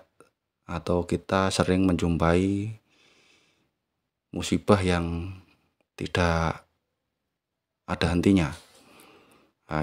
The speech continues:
itu salah satunya ciri bu-, orang yang tidak cocok memelihara burung perkutut lokal alam, ibaratnya musibah bertubi-tubi, muncul tidak ada habisnya. Nah, setelah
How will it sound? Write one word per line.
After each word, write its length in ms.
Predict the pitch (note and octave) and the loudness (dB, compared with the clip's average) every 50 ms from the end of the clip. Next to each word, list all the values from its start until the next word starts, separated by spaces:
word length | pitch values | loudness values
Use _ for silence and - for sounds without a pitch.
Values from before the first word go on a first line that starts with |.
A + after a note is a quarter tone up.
| D#2 | -2
itu 160 | D#2 - F#2+ | -2 0 0
salah 240 | F2 - E2+ E2 E2 | 2 2 2 2 2
satunya 640 | D#2+ - E2+ E2 - - E2+ F2 F2+ F2+ F#2 F#2+ F#2+ | 2 0 0 -2 0 0 0 2 2 2 2 2 0
ciri 640 | - - E2+ F2 E2+ - F#2+ F#2+ G2 G2+ G#2 A2 G2+ - _ _ _ _ _ _ _ _ _ _ _ _ _ _ _ _ _ _ _ _ _ | 0 -2 0 0 2 2 2 2 2 0 -2 -4 -8 -12 _ _ _ _ _ _ _ _ _ _ _ _ _ _ _ _ _ _ _ _ _
bu-, 240 | - - - - - _ _ _ _ _ _ | -14 -10 -10 -10 -10 _ _ _ _ _ _
orang 320 | - - E2+ E2 F2 F2+ F#2 | -2 0 2 4 4 4 4
yang 240 | F2+ E2+ E2 D#2+ D#2 | 2 2 2 0 0
tidak 300 | D#2 E2 - E2 - - | 0 0 0 0 2 2
cocok 260 | D#2+ - - F2+ - | 2 2 2 2 2
memelihara 560 | E2 E2 D#2+ D#2+ D#2 D#2+ D#2 D2+ D#2+ D#2 - | 2 2 2 2 2 2 2 2 2 2 0
burung 320 | - D#2+ D2+ D#2 D#2 D2+ | 0 -2 -2 -2 0 0
perkutut 320 | - E2 E2 D#2+ - - - | 0 0 0 0 -2 0 0
lokal 240 | E2 E2 E2 D#2+ E2 | 0 2 2 2 2
alam, 400 | E2+ F2 F2+ F#2+ F#2+ G2+ G2+ G2 - | 2 2 2 0 -2 -4 -6 -6 -6
ibaratnya 720 | F2 D#2+ - E2 E2 - - F2+ F2+ F#2 F#2 F#2 F#2 G2 G#2 | -6 -4 -2 -2 -2 -2 -2 -2 -2 0 -2 -2 -4 -6 -6
musibah 560 | F2+ F2 - - F#2+ - - F#2+ F#2+ F#2+ - | -6 -6 -4 -6 -8 -6 -4 -4 -4 -4 -6
bertubi-tubi, 720 | - - - F2 D#2+ - F2 - - - - G2+ F2+ D#2 - _ _ _ _ _ - - - _ _ _ - - - _ - | -10 -6 -4 -4 -2 -2 -2 -2 -2 2 4 4 4 4 2 _ _ _ _ _ -20 -20 -20 _ _ _ -20 -20 -18 _ -6
muncul 420 | F2+ F2 E2+ F2 - - G2 F#2+ - | -4 -2 -2 -2 0 2 2 2 2
tidak 240 | - - E2+ E2 - | 2 2 2 2 2
ada 160 | D#2+ D#2+ D#2+ | 2 -2 0
habisnya. 480 | - E2+ - - F#2+ E2+ D2+ C#2+ D2+ - - - - _ _ - | 0 -2 0 2 2 2 0 0 -4 -12 -18 -20 -20 _ _ -8
Nah, 400 | - D#2 D2+ D2 D2+ D#2+ - - - | -6 -4 -4 -4 -6 -10 -14 -18 -16
setelah 600 | - - - - - D#2+ E2 F2+ F#2+ G2 - - | -12 -12 -6 -2 0 4 4 4 4 4 0 -10